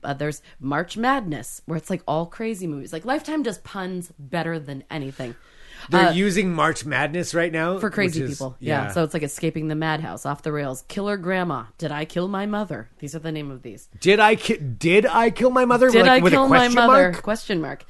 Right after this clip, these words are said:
Speaker 1: All right. A year after
Speaker 2: I
Speaker 1: her,
Speaker 2: wanna know more about that
Speaker 1: a
Speaker 2: one.
Speaker 1: year after her father's unsolved murder, a young woman's mother is found dead in the home they both live in. Police suspect that she may be the murderer.
Speaker 2: Oh, no.
Speaker 1: Oh, yes.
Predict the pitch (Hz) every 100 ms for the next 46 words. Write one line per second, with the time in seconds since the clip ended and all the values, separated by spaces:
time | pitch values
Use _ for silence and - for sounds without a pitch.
0 | - - - - 196 214 165 - 196 208
1 | 294 294 285 196 240 226 190 - 160 139
2 | 113 156 226 254 320 320 302 277 277 262
3 | 226 233 196 208 233 262 247 226 214 190
4 | 175 175 175 202 220 240 233 175 233 277
5 | 214 - 175 - 180 180 247 254 214 165
6 | 165 151 156 160 160 147 165 - 226 240
7 | 160 107 - - - - - 165 226 226
8 | - 156 - 139 151 - 127 - - 175
9 | 156 175 147 147 165 170 - - - 156
10 | 131 147 160 147 156 165 113 71 - 90
11 | 90 82 78 101 95 82 - - - 143
12 | 170 110 123 175 139 90 - -